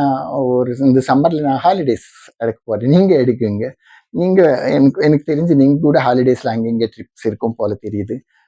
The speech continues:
உங்களுக்கு சொ-, அல்ல, அல்லாத சொந்தக்காரங்க, ஏதாவது ஃப்ரெண்ட்ஸ், ரிலேட்டிவ்ஸ் வீட்ல வர்றாங்க போல தெரியுது.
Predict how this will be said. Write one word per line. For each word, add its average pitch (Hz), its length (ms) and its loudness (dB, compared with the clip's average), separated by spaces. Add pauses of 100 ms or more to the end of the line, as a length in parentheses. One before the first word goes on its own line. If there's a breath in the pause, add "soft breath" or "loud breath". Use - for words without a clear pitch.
உங்களுக்கு 127 460 0
சொ-, 139 40 -2
அல்ல, 127 220 0
அல்லாத 123 360 0
சொந்தக்காரங்க, 117 720 0
ஏதாவது 107 320 0
ஃப்ரெண்ட்ஸ், 113 420 -6
ரிலேட்டிவ்ஸ் 107 560 -2
வீட்ல 110 400 -2
வர்றாங்க 101 300 -6
போல 98 240 -10
தெரியுது. 107 340 -14